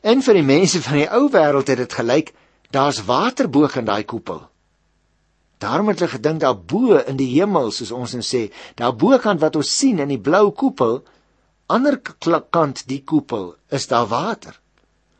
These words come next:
Maar dan grawe hulle 'n gaatjie in die grond, hulle maak 'n put. In ons tyd maak jy en ek 'n boorgat, né?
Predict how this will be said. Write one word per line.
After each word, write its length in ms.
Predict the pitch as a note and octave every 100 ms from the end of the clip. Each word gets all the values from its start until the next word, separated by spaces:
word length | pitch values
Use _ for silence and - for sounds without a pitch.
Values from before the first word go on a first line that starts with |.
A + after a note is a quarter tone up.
| _ _ - -
Maar 180 | C3+
dan 240 | C#3+ F3+ F#3+
grawe 320 | F3+ F#3 F#3
hulle 160 | D#3 A#2+
'n 80 |
gaatjie 320 | C#3+ F3+ F#3+ D3
in 60 |
die 100 | B2
grond, 280 | D3 F#3 E3
hulle 140 | B2
maak 280 | B2 C3 C3
'n 100 | C3+
put. 380 | - F#3 - - _ _ _ _ _ _ _ C3
In 220 | B2 A#2
ons 300 | - F#3+ G#3
tyd 240 | - C3 A#2
maak 200 | A#2+ A#2
jy 140 | B2 D3
en 80 | C3+
ek 140 | C3
'n 40 | A2+
boorgat, 640 | C#3+ D#3+ - - - - _ _ _ _ -
né? 220 | A#2